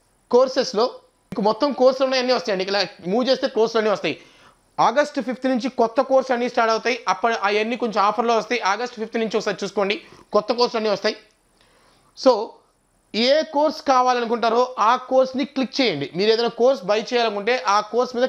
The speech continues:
క్లిక్ చేయండి. ఓకే, ఏదైనా కోర్స్ కావాలంటే దాన్ని క్లిక్ చేయండి. క్లిక్ చేసిన తర్వాత మీకు అది ఓపెన్ అవుతుంది డీటెయిల్స్. ఇక్కడ buy now అని వస్తుందండి, buy now అని వస్తుంది. Click on buy, click on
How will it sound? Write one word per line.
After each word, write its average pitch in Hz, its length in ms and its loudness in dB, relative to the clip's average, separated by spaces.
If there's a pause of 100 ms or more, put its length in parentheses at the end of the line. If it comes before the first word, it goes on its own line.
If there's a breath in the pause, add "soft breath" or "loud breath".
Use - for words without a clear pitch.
క్లిక్ 233 260 -6
చేయండి. 139 280 -2 (1200)
ఓకే, 175 140 0 (640)
ఏదైనా 220 280 2
కోర్స్ 254 240 4
కావాలంటే 247 280 2
దాన్ని 226 200 -4
క్లిక్ 214 200 -6
చేయండి. 226 280 0 (1080 soft breath)
క్లిక్ 247 260 -2
చేసిన 269 260 2
తర్వాత 226 260 0 (320)
మీకు 214 180 0
అది 208 120 0
ఓపెన్ 240 200 0
అవుతుంది 208 300 -4
డీటెయిల్స్. 202 320 -2 (1000 soft breath)
ఇక్కడ 254 140 4 (180)
buy 247 120 0 (140)
now 302 120 0
అని 262 100 2
వస్తుందండి, 180 360 -4 (760)
buy 214 200 4
now 262 100 0
అని 240 100 0
వస్తుంది. 214 220 -6 (280)
Click 240 220 2
on 247 140 -2
buy, 170 100 -2 (380)
click 208 200 0
on 175 60 -2